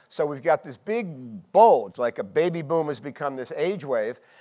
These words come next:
and we have a huge number of people migrating into retirement. Not only into retirement, but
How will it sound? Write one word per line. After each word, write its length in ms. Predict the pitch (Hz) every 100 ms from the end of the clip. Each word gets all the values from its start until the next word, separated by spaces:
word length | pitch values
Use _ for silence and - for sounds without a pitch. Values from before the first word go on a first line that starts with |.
| _
and 220 | 139 156 165
we 100 | 160
have 460 | 165 165 165 165
a 120 | 143
huge 580 | 135 - 240 269 254 160
number 340 | 180 180 165 143
of 80 |
people 340 | - 151 123 135
migrating 600 | 127 151 135 143 127 110
into 200 | 107 131
retirement. 680 | 139 - 190 208 131 98 - _ _ _ _ _ _ _ _ _ -
Not 300 | 123 160 226
only 280 | 240 202 180
into 240 | 185 165
retirement, 760 | 151 147 185 226 226 143 135 151 _ _ _ _
but 180 | - 160